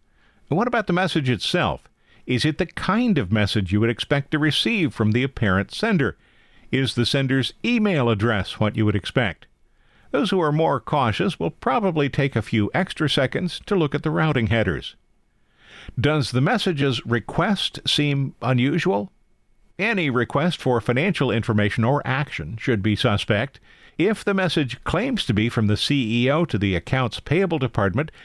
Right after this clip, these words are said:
and it requests a secret payment that must be made immediately to finalize an acquisition, at least pick up the phone and call the C E O to ask if the request is legitimate. And yes, that scheme has been tried and it does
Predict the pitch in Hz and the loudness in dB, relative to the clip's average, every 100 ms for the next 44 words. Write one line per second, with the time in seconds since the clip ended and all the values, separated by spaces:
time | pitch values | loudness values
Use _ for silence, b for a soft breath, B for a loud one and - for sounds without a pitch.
0 | B - 160 170 110 101 98 - 156 147 | B -2 -2 0 0 0 -2 0 0 0
1 | - 90 76 - - 190 - 120 - - | -2 -8 -8 -6 -2 -2 0 -2 -2 -4
2 | 226 175 120 101 - 247 196 - 160 156 | 0 2 0 -2 0 0 0 -2 -2 0
3 | 143 120 110 196 160 110 113 98 - 87 | 0 0 0 0 0 0 2 0 -2 -10
4 | - - 175 147 139 135 123 120 107 110 | -6 -4 0 0 0 0 0 -2 -2 -2
5 | 101 127 165 127 127 b b b b b | 0 0 0 -4 -6 b b b b b
6 | b 330 311 254 - 165 240 - 214 143 | b -2 0 0 -2 -4 -2 -2 -2 -2
7 | - 165 190 226 - - 123 - - 160 | 0 0 0 -4 -10 -6 -6 -4 -4 0
8 | 147 165 180 170 - 170 - 165 127 151 | 2 2 0 -2 -2 -2 0 2 2 2
9 | 151 - 110 127 143 - 139 - 139 147 | 0 -2 -4 -2 -4 -4 -6 -2 0 -2
10 | - 127 113 104 117 117 110 - 127 104 | -2 0 0 -2 -2 -2 -2 -4 -4 0
11 | 107 107 131 156 _ b b b b b | 2 2 -2 -6 _ b b b b b
12 | b b 120 120 - 127 127 - - 139 | b b 0 0 0 0 -2 -2 0 2
13 | 113 131 170 - 196 - 165 135 143 143 | 2 2 0 0 -2 0 0 0 -2 -2
14 | 127 123 131 131 - 107 117 104 104 - | 0 0 0 -2 -2 0 2 2 2 -2